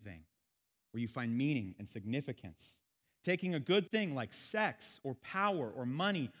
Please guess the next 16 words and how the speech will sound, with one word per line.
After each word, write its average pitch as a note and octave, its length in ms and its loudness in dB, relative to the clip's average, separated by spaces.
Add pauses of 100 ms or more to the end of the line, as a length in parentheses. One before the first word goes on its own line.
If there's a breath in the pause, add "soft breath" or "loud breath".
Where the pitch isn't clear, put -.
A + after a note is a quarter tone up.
or B2+ 160 -2
influence D3+ 580 0
or A#2+ 120 0
approval, E3+ 580 0 (180)
love, E3+ 440 2 (920)
and A2 100 -8
elevating A#2 500 -2
it F2+ 120 -10 (200)
to A#2 80 -8
a - 20 -8
place - 480 -8 (400)
of G#2+ 80 -10 (140)
ultimate B2+ 420 -4 (560)
in A2+ 80 -6
your A2+ 120 -6
life. G#2+ 260 -6